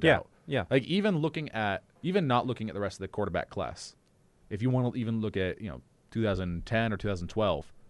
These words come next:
Speaker 1: I think they'd probably take him every single time because the system he was in, the system he helped kind of refine,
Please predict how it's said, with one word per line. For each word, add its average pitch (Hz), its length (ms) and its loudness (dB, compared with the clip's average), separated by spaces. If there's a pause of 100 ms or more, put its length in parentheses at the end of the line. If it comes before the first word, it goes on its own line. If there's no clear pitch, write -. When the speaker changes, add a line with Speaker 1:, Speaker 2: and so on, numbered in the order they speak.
(300)
Speaker 1:
I - 60 -8
think 165 160 -4
they'd 165 120 -2
probably 135 200 -2
take 127 180 -4
him - 140 -4
every 120 180 0
single 123 240 -4
time 113 340 -2
because 123 420 -2 (640)
the 90 80 -4
system 175 400 0
he 151 180 -6
was 117 180 0
in, 123 160 -2
the 101 60 -4
system 135 340 -4
he 113 200 -2
helped 113 400 0
kind 101 260 -2
of 82 180 -4 (180)
refine, 101 680 -2